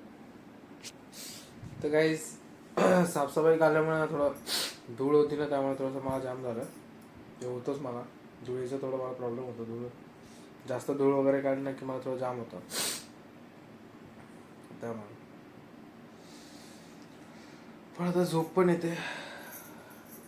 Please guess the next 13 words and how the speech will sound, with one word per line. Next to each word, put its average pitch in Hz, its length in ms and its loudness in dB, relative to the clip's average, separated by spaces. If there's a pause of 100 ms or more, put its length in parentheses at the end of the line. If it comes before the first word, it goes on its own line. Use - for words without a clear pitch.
(800)
झोपायचं 131 380 -4
तर 135 140 -2
आहे, 131 180 -2 (560)
पण 113 80 -2
हे 123 80 0
मॅडम 123 380 2
झोपायला 120 300 4
देतील 120 300 0
तर 120 80 4
ना, 117 160 -2 (520)
त्या 117 100 -2
बसल्या 123 340 2
अशा 120 240 0